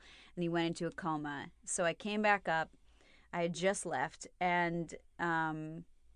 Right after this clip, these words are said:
then I was, like, really upset 'cause I was like, "He doesn't even know that I'm here." But the nurses have said, like, you know,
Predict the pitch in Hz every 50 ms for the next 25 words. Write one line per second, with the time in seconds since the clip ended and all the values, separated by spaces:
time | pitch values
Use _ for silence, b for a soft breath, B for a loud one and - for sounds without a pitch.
0 | - _ _ - - _ - _ _ - - 202 202 208 208 208 202 208 202 196
1 | - 214 214 214 208 196 190 - - 240 240 - - 190 208 196 185 180 175 170
2 | 180 180 175 - - 208 202 214 214 220 220 220 214 202 196 180 180 185 196 202
3 | 196 185 180 175 - - 202 262 277 220 - - 65 - - - _ - - b
4 | b b b b b b b b b b b - - - 196 190 190 196 190 185
5 | 202 208 214 220 214 - 214 196 185 175 170 - 180 175 170 160 160 156 156 -
6 | - 165 170 175 165 160 156 156 151